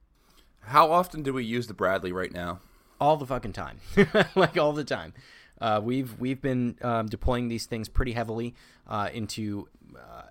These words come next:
Speaker 2: every single war since, like, the eighties. So I think the first time we used it was during Desert Storm. Let me just double check on that. I had this in my notes somewhere, but I've forgotten. Okay, so we, we started in the Gulf War,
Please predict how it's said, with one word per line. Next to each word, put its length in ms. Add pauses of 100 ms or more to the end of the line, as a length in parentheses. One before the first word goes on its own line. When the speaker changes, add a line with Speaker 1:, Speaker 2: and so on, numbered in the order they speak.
(140)
Speaker 2:
every 500
single 380
war 460
since, 640
like, 240
the 240
eighties. 520 (320)
So 320
I 120
think 160
the 60
first 300
time 180
we 100
used 300
it 140
was 300
during 240
Desert 360
Storm. 680
Let 80
me 80
just 180
double 220
check 240
on 140
that. 160
I 40
had 220
this 180
in 60
my 100
notes 260
somewhere, 300
but 180 (540)
I've 140
forgotten. 800 (560)
Okay, 160
so 200
we, 240
we 160
started 460
in 140
the 80
Gulf 300
War, 280